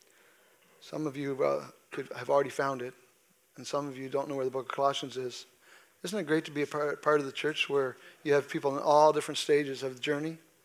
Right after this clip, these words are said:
all walking together? It's wonderful. Colossians two, six and seven. "Therefore, as you receive Christ Jesus the Lord, so walk in him,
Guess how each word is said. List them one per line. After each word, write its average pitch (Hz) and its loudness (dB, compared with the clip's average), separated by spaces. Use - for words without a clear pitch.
all 143 8
walking 143 4
together? 143 2
It's - -14
wonderful. 143 -4
Colossians 139 2
two, 151 -2
six - -2
and 156 -6
seven. 127 2
"Therefore, 165 8
as 156 8
you 170 0
receive 180 4
Christ 170 6
Jesus 160 -2
the 165 4
Lord, 151 6
so - 6
walk 151 6
in 147 -2
him, 110 -8